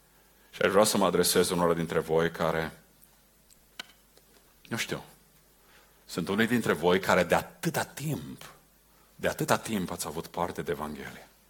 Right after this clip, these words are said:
de mesaj, de provocări spirituale,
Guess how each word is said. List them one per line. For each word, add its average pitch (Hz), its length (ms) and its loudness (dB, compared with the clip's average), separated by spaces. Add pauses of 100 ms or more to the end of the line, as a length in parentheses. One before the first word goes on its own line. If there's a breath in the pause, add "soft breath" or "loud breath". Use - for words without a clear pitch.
(840 loud breath)
de 110 100 2
mesaj, 101 680 8
de 87 120 -2
provocări 104 480 2
spirituale, 80 880 -2